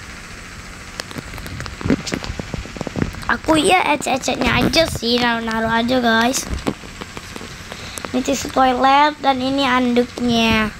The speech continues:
Oh iya, ini juga tempat mandinya tuh aku lumayan suka. Tapi aku ya nggak tahu mandinya gimana. Oh, ini dekat sini. Ini kalau kita buka sambil mandi,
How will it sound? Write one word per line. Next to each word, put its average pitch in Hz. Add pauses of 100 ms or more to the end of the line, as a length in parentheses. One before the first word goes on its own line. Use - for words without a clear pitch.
(420)
Oh 285
iya, 320
ini 311
juga 302
tempat 294
mandinya 285
tuh 285
aku 285
lumayan 269
suka. 247 (1200)
Tapi 320
aku 320
ya 302
nggak 285
tahu 302
mandinya 294
gimana. 302
Oh, 277
ini 254
dekat 247
sini. 233 (2250)
Ini -
kalau 311
kita 277
buka 254
sambil 262
mandi, 247